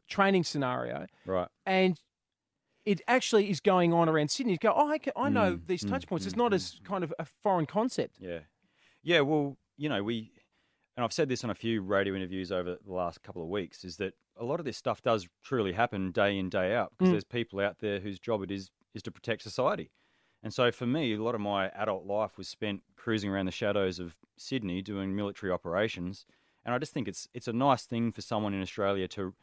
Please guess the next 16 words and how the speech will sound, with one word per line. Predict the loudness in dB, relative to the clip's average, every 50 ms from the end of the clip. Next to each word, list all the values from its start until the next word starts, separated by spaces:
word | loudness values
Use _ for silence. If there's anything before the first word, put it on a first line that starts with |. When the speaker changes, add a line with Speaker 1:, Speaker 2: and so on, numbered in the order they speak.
| _ _
Speaker 2:
to | -8 -6
read | -2 0 2 2 2 2 2
that | 0 -2 -2 -4
and | -4 -4
understand | -2 -4 -4 -6 -8 -8 -6 -6 -4 -6
that | -4 -2
that's | -2 -2 -2 -4
occurring | -8 -10 -6 -4 -2 -2 -2 -2
while | -4 -4 -2
they | -2 -4 -4
sleep. | -4 -6 -6 -6 -6 -8 _ _ _ _ _ _ _ -8
You | -6 -6
know, | -4 -4
there's | -4 -4 -4 -6 -4 _
Speaker 1:
Mm. | 2 4 6
Speaker 2:
bad, | 6 6 6 4